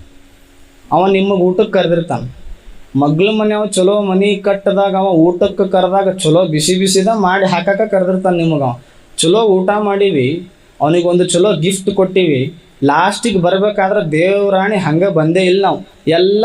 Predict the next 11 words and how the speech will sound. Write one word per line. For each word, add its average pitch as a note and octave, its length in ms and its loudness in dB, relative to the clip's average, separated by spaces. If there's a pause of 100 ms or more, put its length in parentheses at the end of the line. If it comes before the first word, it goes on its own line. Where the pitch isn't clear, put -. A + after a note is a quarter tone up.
ಭಾರಿ G3+ 360 0
ಮಾಡಿಯಪ್ಪ, G#3 500 0 (100)
ಖರೆ G#3 520 -2 (260)
ಕಿಟಕಿ F#3+ 300 0
ಈ G#3+ 160 -2
ಕಡೆ G#3+ 180 2
ಇರ್ಬೇಕು" G3+ 340 0
ಅಂದ್ A3 140 0
ಬಂದ್ಬಿಡ್ತೀವಿ. E3 540 0 (1600)
ಅಂದಿವೋ G#3+ 400 0
ಇಲ್ಲೋ? A3 400 -2